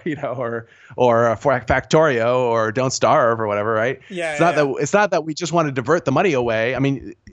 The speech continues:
Speaker 1: the money's not gonna naturally get diverted away unless the audience's attention is diverted
Speaker 2: Well, that,
Speaker 1: away.
Speaker 2: that is, I meant the attention. That is what I
Speaker 1: Yeah, so,
Speaker 2: meant.
Speaker 1: so
Speaker 2: Um,
Speaker 1: then you, then you need to figure out how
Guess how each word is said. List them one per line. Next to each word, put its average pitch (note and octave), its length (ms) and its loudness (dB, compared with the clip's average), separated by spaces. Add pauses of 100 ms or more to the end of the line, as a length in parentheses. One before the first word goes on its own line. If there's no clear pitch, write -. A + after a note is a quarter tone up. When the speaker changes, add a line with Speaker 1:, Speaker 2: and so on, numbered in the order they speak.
(300)
Speaker 1:
the C3+ 100 -2
money's E3 280 2
not E3+ 160 2
gonna C#3+ 240 -2
naturally E3 500 -2
get B2 120 -14
diverted B2+ 560 -12
away A#2 760 -8 (100)
unless C3 440 -2
the C3 120 -2
audience's C#3 480 0
attention C#3 400 -4
is A2+ 100 -6
diverted A2 340 -2
Speaker 2:
Well, G#2+ 120 4
that, - 160 4
Speaker 1:
away. - 80 -2
Speaker 2:
that G#3+ 180 0
is, G3 200 -2
I G3+ 100 -4
meant G#3+ 180 -2
the F3+ 100 -6
attention. D3 600 -10
That F3 160 -2
is D#3 140 -6
what C#3 100 -2
I - 40 2
Speaker 1:
Yeah, E3 40 2
so, F#3 180 2
Speaker 2:
meant. F3 120 4
Speaker 1:
so F#3+ 160 4
Speaker 2:
Um, F3 80 2
Speaker 1:
then F#3 140 2
you, F3 240 -2
then F3 200 2
you F3+ 100 4
need F3+ 180 -6
to E3+ 60 -4
figure E3+ 300 0
out D3+ 180 2
how D3+ 460 2